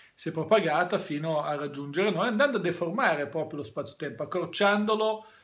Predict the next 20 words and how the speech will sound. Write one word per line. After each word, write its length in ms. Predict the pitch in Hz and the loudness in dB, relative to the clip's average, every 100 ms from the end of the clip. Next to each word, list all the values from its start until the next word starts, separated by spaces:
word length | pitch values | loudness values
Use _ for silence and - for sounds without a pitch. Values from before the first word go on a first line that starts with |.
| _ - | _ -6
nella 280 | 160 170 160 | -2 0 2
direzione, 800 | 160 175 180 - 165 175 190 160 | 0 0 -2 0 2 4 2 -2
diciamo, 640 | 143 - 147 156 156 143 | -4 -2 -2 -2 -2 -4
legata 680 | 139 135 143 160 160 143 131 | -4 -4 -2 -2 -2 -2 -2
al, 760 | 139 143 139 135 131 123 120 113 113 _ _ _ _ _ _ _ _ _ _ - - | -4 -4 -4 -4 -6 -8 -12 -16 -20 _ _ _ _ _ _ _ _ _ _ -20 -8
legata 520 | 170 160 156 160 180 | -2 0 2 0 0
proprio 260 | 170 165 170 | -2 0 0
alla 100 | 147 | 0
propagazione 880 | 151 147 156 151 160 - 147 147 143 | -4 -4 -4 -2 -4 -4 -6 -4 -6
dell'onda. 800 | 131 131 139 123 120 117 113 _ - - - _ _ _ - | -8 -6 -6 -8 -12 -16 -18 _ -20 -20 -20 _ _ _ 4
E, 1160 | 202 196 190 185 180 175 170 165 160 160 156 151 143 139 131 135 - - _ - | 6 8 8 6 4 4 4 4 2 2 -2 -6 -8 -10 -12 -14 -16 -20 _ 0
e 120 | 208 | 0
quindi, 400 | 208 269 277 196 | 2 -2 2 0
diciamo, 340 | 160 - 175 160 | 0 0 0 2
questa 260 | 170 196 | 0 0
scoperta 680 | 170 196 180 180 202 208 190 | -2 -2 2 4 2 0 -2
del-, 460 | 156 147 143 139 139 | 0 0 0 0 -2
delle 200 | 143 160 | 0 0
onde 240 | 170 139 | 0 -2
gravitazionali, 1120 | 139 139 131 143 - 254 127 123 139 165 - | -2 -4 -4 -8 -8 -6 -6 -6 -4 -4 -4